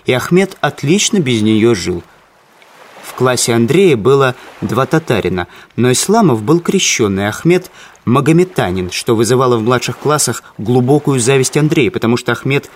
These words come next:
не ходил на закон Божий. За поворотом открылись, потом снова пропали тусклые, уютные огоньки Алушты.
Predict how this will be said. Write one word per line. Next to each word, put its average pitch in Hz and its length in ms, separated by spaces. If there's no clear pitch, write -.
не 127 220
ходил 135 540
на 139 160
закон 139 500
Божий. 95 480
За 110 180
поворотом 180 560
открылись, 196 840
потом 127 280
снова 123 340
пропали 156 500
тусклые, - 720
уютные 127 580
огоньки 101 540
Алушты. 101 640